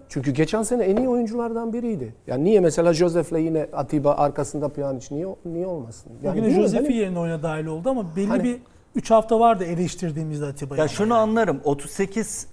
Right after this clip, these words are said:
Speaker 3: otuz sekiz, e, halihazırda hala aktifsen bir, bir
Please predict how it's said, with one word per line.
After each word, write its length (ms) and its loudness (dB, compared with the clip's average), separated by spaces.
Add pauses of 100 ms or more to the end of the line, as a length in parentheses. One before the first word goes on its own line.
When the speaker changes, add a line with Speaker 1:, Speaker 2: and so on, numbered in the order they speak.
(140)
Speaker 3:
otuz 260 -4
sekiz, 520 -6 (1080)
e, 300 0
halihazırda 760 2
hala 380 2
aktifsen 840 -4 (760)
bir, 380 -2 (420)
bir 340 -2